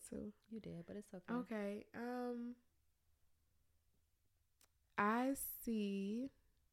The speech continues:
Speaker 1: I mean, if we're talking about in this literal moment, should I be? <laughs>
Speaker 2: <laughs>
Speaker 1: When you gotta look at your, but you know what? We, we big on transparency and intentionality.
Speaker 2: Yeah.
Speaker 1: So I do wanna make sure that I'm being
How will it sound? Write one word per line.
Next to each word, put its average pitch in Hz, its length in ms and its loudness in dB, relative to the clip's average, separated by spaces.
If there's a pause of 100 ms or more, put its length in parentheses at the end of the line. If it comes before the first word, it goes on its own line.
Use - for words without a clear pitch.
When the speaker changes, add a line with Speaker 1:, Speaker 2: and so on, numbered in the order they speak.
(920)
Speaker 1:
I 220 160 8
mean, 202 180 10
if 185 60 6
we're 220 160 8
talking 220 280 6
about 190 160 6
in 185 100 6
this 190 220 6
literal 196 460 10
moment, 214 500 8 (140)
should 240 100 6
I 214 160 12
be? 247 280 12
<laughs> - 60 -10 (380)
Speaker 2:
<laughs> 277 320 4 (540)
Speaker 1:
When 302 240 12
you 359 100 12
gotta 302 240 12
look 277 220 12
at 285 160 8
your, 254 140 12
but 214 400 10
you 269 60 12
know 262 180 12
what? 277 300 10
We, 277 200 8
we 285 160 10
big 262 240 6
on 240 160 6
transparency 226 1400 2
and 185 120 2
intentionality. 208 1040 4
Speaker 2:
Yeah. 185 120 4
Speaker 1:
So 196 360 6 (360)
I - 140 2
do 208 200 8
wanna 208 280 6
make 196 260 4
sure 196 240 2
that 190 180 2
I'm 190 180 2
being 190 300 0